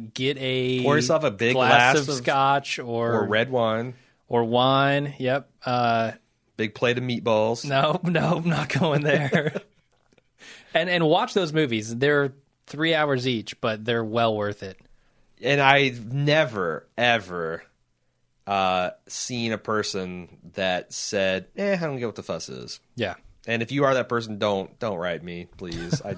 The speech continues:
Speaker 1: <laughs>
Speaker 2: I don't want, I wanna keep that streak alive.
Speaker 1: Also, obviously, if you haven't seen the original Star Wars trilogy, boom, there you go.
Speaker 2: <laughs>
Speaker 1: Uh, The Matrix is one that I think still holds up really well.
Speaker 2: The first one,
Speaker 1: But I
Speaker 2: sure.
Speaker 1: don't know for how much longer. So if you haven't seen The Matrix,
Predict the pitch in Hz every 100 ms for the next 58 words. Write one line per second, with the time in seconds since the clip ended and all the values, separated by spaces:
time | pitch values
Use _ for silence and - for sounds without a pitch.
0 | - - 92 101 95 95 101 101 101 98
1 | 101 98 87 98 92 92 92 87 - -
2 | - 175 208 185 160 185 _ _ _ _
3 | _ _ _ _ _ _ _ _ - 135
4 | 120 - 110 101 107 98 - 104 104 101
5 | 98 98 - 98 98 - 113 104 101 104
6 | 104 _ _ _ _ _ _ _ - 117
7 | 113 110 113 107 107 107 104 101 - -
8 | - - 131 120 113 117 _ _ _ -
9 | 135 147 175 277 - 131 113 120 131 123
10 | 117 117 - 196 214 - 185 180 151 160
11 | 160 117 123 - 202 202 196 202 208 226
12 | 117 - 123 120 156 - 139 196 190 196
13 | - 151 165 139 - 135 123 98 95 139
14 | 143 139 233 240 - 208 165 135 117 98
15 | 95 - -